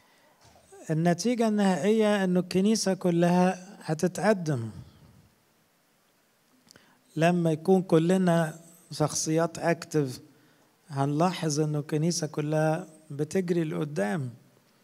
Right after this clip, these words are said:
وبالتالي الكنيسة تكبر مش في المباني، الطبيعي إنها تكبر في العدد. ده اللي قاله سفر الأعمال، "تزداد في العدد كل يوم وفي الإيمان".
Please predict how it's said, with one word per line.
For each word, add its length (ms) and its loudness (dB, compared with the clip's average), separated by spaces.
وبالتالي 640 -2
الكنيسة 520 0
تكبر 600 -2
مش 200 2
في 140 -4
المباني، 720 2
الطبيعي 560 -2
إنها 240 0
تكبر 440 -4
في 140 -12
العدد. 540 -4
ده 100 0
اللي 160 0
قاله 300 2
سفر 360 0
الأعمال، 720 -4
"تزداد 500 -4
في 140 -8
العدد 500 -2
كل 300 -4
يوم 320 -2
وفي 240 0
الإيمان". 680 0